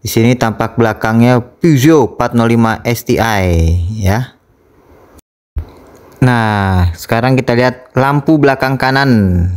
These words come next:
ya. Peugeot empat nol lima S T I itu ada stikernya harusnya, guys, ya, stiker Peugeot. Lalu belakang kiri ya.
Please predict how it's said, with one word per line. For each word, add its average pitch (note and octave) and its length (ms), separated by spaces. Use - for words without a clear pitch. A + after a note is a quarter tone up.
ya. B2 400
Peugeot A#2+ 240
empat A2 160
nol A2 160
lima G#2+ 80
S - 160
T A#2+ 80
I C3 160
itu B2+ 160
ada B2 240
stikernya A#2+ 480
harusnya, G#2+ 240
guys, F#2+ 240
ya, G#2+ 80
stiker F#2+ 560
Peugeot. F#2 480
Lalu G#2+ 320
belakang A2 240
kiri A#2+ 320
ya. C#3+ 240